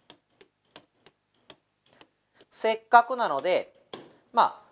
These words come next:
これに関して追加で押さえておいてほしいんですが、まあ、これが、あの、ほぼほぼ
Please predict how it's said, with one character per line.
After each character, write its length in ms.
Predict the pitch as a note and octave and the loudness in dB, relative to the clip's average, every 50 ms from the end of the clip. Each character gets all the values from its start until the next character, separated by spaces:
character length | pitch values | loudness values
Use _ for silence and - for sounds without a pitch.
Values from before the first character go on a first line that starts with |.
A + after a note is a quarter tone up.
| _ _ _ _ _ | _ _ _ _ _
こ 140 | - G3+ | -2 0
れ 480 | G3+ G3+ G3+ G3 F#3+ F#3+ - - - - - | 2 2 2 2 2 2 0 -2 -8 -16 -14
に 160 | F3 F#3 F3+ | -12 -12 -4
関 280 | - G3+ F#3 E3 B2+ - | 0 0 0 0 0 -6
し 100 | - - | -12 -8
て 140 | - F#3+ D3+ | -6 -6 -6
追 300 | - - - E3+ E3+ E3+ | -6 -6 -6 -6 -4 -2
加 100 | F3 E3 | -2 -2
で 120 | D#3+ D#3 | 0 -2
押 120 | - D3+ D3+ | -2 -4 -2
さ 200 | - F#3+ F3 D#3 | 0 2 2 2
え 80 | D3 | 2
て 100 | - G#2+ | -2 -8
お 100 | G#2 G#2 | -10 -10
い 40 | F#2+ | -12
て 100 | - - | -14 -16
ほ 140 | F2 G2 G2 | -18 -16 -16
し 160 | - B2+ A2 | -14 -14 -14
い 20 | |
ん 100 | F#2 E2+ | -16 -18
で 80 | D#2 D#2+ | -20 -20
す 140 | - - D3+ | -20 -4 0
が、 220 | F#3 E3+ - - G3+ | 2 2 2 2 -2
ま 80 | B3 | -2
あ、 20 | - | -2
こ 160 | - - E4 | 0 0 0
れ 120 | D#4+ D#4+ D#4 | 0 2 4
が、 320 | F4 F4+ C4+ - - - - - _ _ _ _ _ _ _ _ _ _ | 6 4 4 4 0 -6 -14 -20 _ _ _ _ _ _ _ _ _ _
あ 160 | - C#3+ C3+ B2 | -8 -8 -8 -6
の、 180 | A#2 G#2+ G2 | -8 -12 -6
ほ 140 | - - A3 | -4 -2 0
ぼ 140 | G#3+ A3 G#3+ | 0 0 -2
ほ 80 | G#3 A3 | 0 0
ぼ 280 | A#3+ B3+ - - - | 2 0 0 0 -6